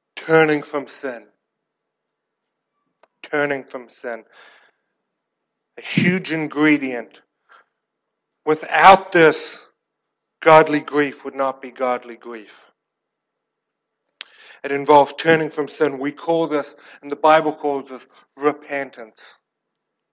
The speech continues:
Godly grief leads to repentance because it means that we turn away from going our own way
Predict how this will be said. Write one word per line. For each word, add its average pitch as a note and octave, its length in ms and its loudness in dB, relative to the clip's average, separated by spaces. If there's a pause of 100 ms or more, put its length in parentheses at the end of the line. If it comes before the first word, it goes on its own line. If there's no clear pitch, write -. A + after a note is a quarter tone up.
(960)
Godly F3 520 8
grief F3+ 580 2 (420)
leads F3 640 -4
to - 180 -2
repentance F#3+ 720 0
because E3 400 0
it D#3 120 -8
means F3 460 -2
that D#3+ 120 -2
we D3+ 220 -4 (440)
turn F#3+ 300 4
away F#3+ 460 6
from F#3+ 240 0
going F#3+ 400 6
our F3+ 260 4
own G3+ 240 6
way G3 400 8